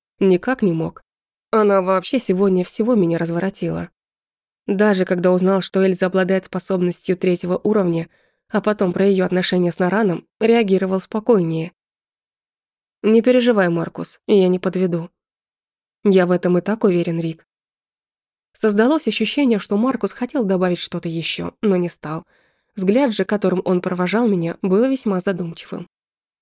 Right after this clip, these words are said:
«Удачи вам на проверке туннелей. Вечером жду обоих с отчетом», — сказал напоследок. «Спасибо».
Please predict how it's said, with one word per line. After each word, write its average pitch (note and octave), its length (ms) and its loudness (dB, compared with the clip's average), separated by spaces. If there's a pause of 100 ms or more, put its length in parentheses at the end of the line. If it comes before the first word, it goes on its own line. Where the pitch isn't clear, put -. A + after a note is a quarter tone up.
(480)
«Удачи G#3+ 400 4
вам F3 200 2
на F3+ 80 0
проверке F3+ 420 0
туннелей. F3+ 500 -2 (340)
Вечером C4+ 440 2
жду A3 180 -2
обоих A3 360 0
с - 80 -8
отчетом», — A#3 600 -6
сказал F3+ 340 -4
напоследок. F3 720 -8 (800)
«Спасибо». F#3 720 -2